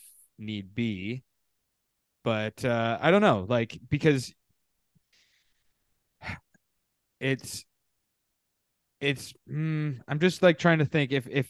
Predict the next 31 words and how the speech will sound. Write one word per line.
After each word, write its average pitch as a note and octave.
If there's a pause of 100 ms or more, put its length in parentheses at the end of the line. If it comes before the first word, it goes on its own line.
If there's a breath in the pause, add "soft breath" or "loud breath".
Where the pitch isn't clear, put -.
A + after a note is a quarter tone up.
they C#3
voted D3
out C#3
Carolyn, B2+ (300)
Carson C3+
would B2
be A#2+
with A2+ (760)
Helen, B2
Sarah, A#2
and A2+
maybe A#2+
they A#2
have A2+
a, G#2+ (120)
Syria, A#2 (380)
and A#2
maybe A2+
they A2
have A2
a G#2
good G2+
relationship. G2+
So G2+
he's G#2+
at G2+
the F#2+
bottom G2+
of G2
that F#2
trio. F2+